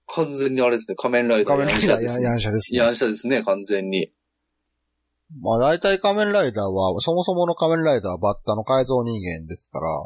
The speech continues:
Speaker 1: そうですね。
Speaker 2: で、そういうなんか虫とかね、いろんな動物とかの、
Speaker 1: うんうん。
Speaker 2: まあ、特殊、
Speaker 1: うん。
Speaker 2: 特殊な能力を、まあ、引き伸ばして、
Speaker 1: ああ、
Speaker 2: 改造人間のパワーとかにしてますから。
Speaker 1: そうですね。うんうんうん。
Speaker 2: まあ、そういう意味では、なんか、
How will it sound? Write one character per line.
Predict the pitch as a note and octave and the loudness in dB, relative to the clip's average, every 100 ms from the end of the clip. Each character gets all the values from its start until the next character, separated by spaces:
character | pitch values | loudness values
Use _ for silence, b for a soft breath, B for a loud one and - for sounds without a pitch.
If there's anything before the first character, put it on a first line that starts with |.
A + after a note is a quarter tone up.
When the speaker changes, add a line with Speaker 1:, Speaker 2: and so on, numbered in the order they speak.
| - | -4
Speaker 1:
そ | - E3+ | 2 2
う | |
で | - | 0
す | - | -4
ね。 | B2+ | -2
Speaker 2:
で、 | B2+ A2+ C3 | -2 -2 0
そ | E3+ | 0
う | E3 | 0
い | E3 | 0
う | D#3 | 0
な | A2+ | 0
ん | |
か | |
虫 | G#2+ B2 - - | 0 0 0 -2
と | G#2 | -4
か | - F2+ | -4 -4
ね、 | B2+ A#2+ F#2+ | -2 -2 -2
い | A2 | -2
ろ | A2 | 0
ん | |
な | B2+ | 2
動 | G#2+ G#2 | 2 2
物 | F#2+ | 0
と | F#2 | -2
か | A2+ B2 | -2 0
の、 | |
Speaker 1:
う | |
ん | F#3 D#3 F#2+ - - | 2 0 0 -6 -8
う | |
ん。 | G#2+ | -2
Speaker 2:
ま | G2+ | 0
あ、 | G2 | 2
特 | C3 | 2
殊、 | A2+ G#2+ _ _ _ | 2 -2 _ _ _
Speaker 1:
う | - | -20
ん。 | _ | _
Speaker 2:
特 | A#2 G#2+ | -6 -4
殊 | B2+ | -2
な | A2 | -2
能 | G2+ G#2 | 0 -2
力 | F#2 F#2+ | -4 -4
を、 | A2+ D3+ D3+ D3+ | 0 2 0 -2
ま | F#2+ F2 | -2 -2
あ、 | F2 | -2
引 | |
き | - | -2
伸 | A2 | -2
ば | F#2 F2+ | 0 -4
し | - | -4
て、 | D3 D3+ D3 - _ _ _ - | 0 2 0 -4 _ _ _ -4
Speaker 1:
あ | A2+ G#2+ | 0 2
あ、 | |
Speaker 2:
改 | A2+ G#2+ | 2 0
造 | A2 | 0
人 | A2+ | 0
間 | G2+ | -2
の | F2+ | -6
パ | - | -4
ワ | G#2 | -2
ー | F#2 | -2
と | |
か | F2+ | -6
に | F2+ | -10
し | |
て | - | -8
ま | F#2 F#2 | -6 -8
す | - | -10
か | - | -8
ら。 | C2 G#2+ - C4 | -8 -8 -4 0
Speaker 1:
そ | A#3+ | 0
う | |
で | G#3 | 0
す | |
ね。 | F#3+ | -2
う | |
ん | |
う | F#3 | -2
ん | |
う | F#3+ | -2
ん。 | |
Speaker 2:
ま | - _ _ _ _ C3 | -4 _ _ _ _ -6
あ、 | |
そ | E3+ | -2
う | |
い | F3 | 0
う | |
意 | |
味 | B2 | 0
で | |
は、 | F#2 E2+ D#2 - - | 0 0 -2 -4 -10
な | G#2 | -8
ん | |
か、 | - F2 | -4 -2